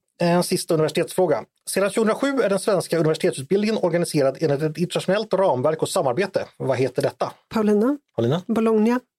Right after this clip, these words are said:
Speaker 1: Det gör det verkligen. Tre poäng, snyggt. Hörrni, i helgen är det ju val i Turkiet. Det har vi inte pratat om, men det är ju förstås av intresse för Sverige med tanke på nato-inträdet. Och vi kommer säkert ta upp det i podden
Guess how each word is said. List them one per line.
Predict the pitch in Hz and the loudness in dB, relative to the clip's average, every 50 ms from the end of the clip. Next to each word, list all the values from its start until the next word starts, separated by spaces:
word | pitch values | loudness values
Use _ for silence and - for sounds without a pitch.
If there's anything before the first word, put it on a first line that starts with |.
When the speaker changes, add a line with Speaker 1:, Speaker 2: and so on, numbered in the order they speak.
| _ _ _ _ _ - | _ _ _ _ _ -4
Speaker 1:
Det | 156 | -2
gör | 208 | 0
det | 220 220 | 0 0
verkligen. | 185 160 - 190 - - - - _ _ _ _ _ _ - - _ _ _ _ | 0 0 -2 -4 -6 -6 -10 -18 _ _ _ _ _ _ -20 -20 _ _ _ _
Tre | - 113 | -8 -6
poäng, | - - 180 196 165 190 180 | -2 -2 -2 -2 -2 -4 -8
snyggt. | - - - 208 196 - - - - _ _ _ _ _ - | -8 -6 -6 -6 -6 -6 -14 -20 -20 _ _ _ _ _ -4
Hörrni, | 202 226 233 233 | -2 -2 0 0
i | 240 | -2
helgen | 214 - 240 254 269 277 277 254 | -2 -2 -2 -2 0 0 0 0
är | 247 | 0
det | 247 | 0
ju | 247 240 | 0 2
val | 208 190 175 170 170 | 2 4 4 2 0
i | |
Turkiet. | 170 - 185 180 - - 247 254 247 160 135 127 - - - | 0 -2 -2 -2 -2 -4 -2 0 0 0 0 0 -2 -4 -2
Det | 175 | -2
har | 175 | 0
vi | 190 | 0
inte | 202 185 175 | 0 -2 -2
pratat | 156 185 175 151 - 185 | -2 0 -2 0 0 0
om, | 156 120 127 | 0 2 2
men | 143 147 151 147 147 147 | 0 0 -2 -6 -6 -4
det | 151 160 | -2 0
är | 170 180 175 175 175 | 2 4 4 4 4
ju | 175 175 170 170 165 160 156 147 135 117 98 92 143 | 4 4 4 4 4 2 2 0 0 -4 -6 -6 -8
förstås | - - 170 147 - 151 | -4 -2 -2 -2 0 0
av | 135 | -2
intresse | 131 123 - 147 131 - - - 113 | -2 0 0 -2 -2 -2 -2 -4 -4
för | 123 | -4
Sverige | - - 127 117 117 117 | -2 0 0 2 2 2
med | 117 117 | 0 0
tanke | - 120 - | -2 -4 -4
på | - 123 | -4 -2
nato-inträdet. | 120 123 117 113 - - 107 104 - 139 147 151 185 185 - - | 0 0 0 0 -2 -4 -6 -2 -2 -2 0 0 -2 -4 -6 -8
Och | - | -6
vi | 123 | -6
kommer | 123 - - | -6 -6 -6
säkert | 110 - 120 120 - | -4 -4 -4 -4 -4
ta | 120 | -6
upp | 117 - | -4 -4
det | - | -6
i | - | -6
podden | - - 120 104 107 110 110 | -2 -2 -2 0 0 -2 -2